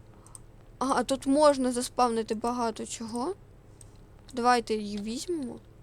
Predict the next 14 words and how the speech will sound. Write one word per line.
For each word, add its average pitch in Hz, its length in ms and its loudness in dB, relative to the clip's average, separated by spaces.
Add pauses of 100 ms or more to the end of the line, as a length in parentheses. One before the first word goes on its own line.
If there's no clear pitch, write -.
(1800)
Ну, 269 140 2
ось 294 80 2
за 277 120 2
це 320 140 -2
так, 277 260 4 (220)
також 247 400 2
респект, 254 760 0 (520)
так 247 200 -4
як 247 140 -2
тут - 240 -6
є 254 240 2
машини. 233 800 -4 (640)
Так, 247 340 0
в'їзд. 247 640 -2